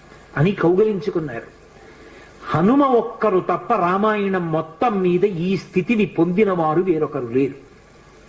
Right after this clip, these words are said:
అందుకే రామచంద్రమూర్తి అవతార పరిసమాప్తి సమయంలో ఆయనతో అందరూ వచ్చేస్తానని వెనక వెళ్ళిపోతున్నప్పుడు హనుమని కూడా అడిగారు,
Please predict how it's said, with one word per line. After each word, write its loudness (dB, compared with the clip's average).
అందుకే 2
రామచంద్రమూర్తి 0
అవతార 0
పరిసమాప్తి -2
సమయంలో 0
ఆయనతో 0
అందరూ 2
వచ్చేస్తానని -2
వెనక -2
వెళ్ళిపోతున్నప్పుడు 0
హనుమని -2
కూడా 0
అడిగారు, 0